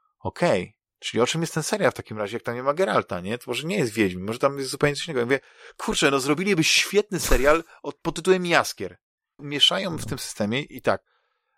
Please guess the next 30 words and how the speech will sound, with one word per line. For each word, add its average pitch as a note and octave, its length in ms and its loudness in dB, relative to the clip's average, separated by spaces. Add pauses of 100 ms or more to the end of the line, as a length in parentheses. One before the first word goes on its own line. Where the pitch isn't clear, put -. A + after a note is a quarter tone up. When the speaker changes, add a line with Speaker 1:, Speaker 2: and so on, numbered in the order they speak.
Speaker 1:
e, G2 260 0
burzą D3+ 400 2
ludziom C3 260 -2
krew, B2 260 2
którzy G2+ 200 -8
są, G2+ 280 -10
e, G2 220 -12
fanami, G#2 380 -6
ale, B2+ 100 -4 (360)
ale A2+ 140 0
nie C#3 100 0
wypowiadam D#3 440 0
się, - 160 -8
bo G2 100 2
ja B2+ 120 8 (380)
może D3+ 240 -2
kiedyś C3 240 -2
wrócę A#2+ 260 -2
do G#2 80 -10
tego G#2 220 0
i C3+ 100 4
obej-, A2+ 320 4
Speaker 2:
Nie, B3 100 6
Speaker 1:
obejrzę D3 200 4
Speaker 2:
szkoda C#3+ 180 6
Speaker 1:
i - 40 2
Speaker 2:
czasu - 180 4
Speaker 1:
powiem D3 120 6
Speaker 2:
na C3+ 40 2
to, - 40 -10